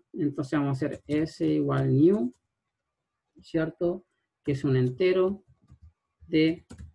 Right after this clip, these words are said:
cap celdas. Y, por supuesto, hay que dejar que ítem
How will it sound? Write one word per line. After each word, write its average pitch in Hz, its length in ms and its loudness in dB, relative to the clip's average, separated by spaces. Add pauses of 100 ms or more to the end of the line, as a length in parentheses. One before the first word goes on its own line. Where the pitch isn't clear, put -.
(340)
cap 151 280 -6 (480)
celdas. - 720 -10 (640)
Y, 226 380 -2
por 151 160 0
supuesto, 165 580 -4
hay 156 140 0
que 147 140 -2
dejar 156 300 -6
que 147 340 -2
ítem 151 420 0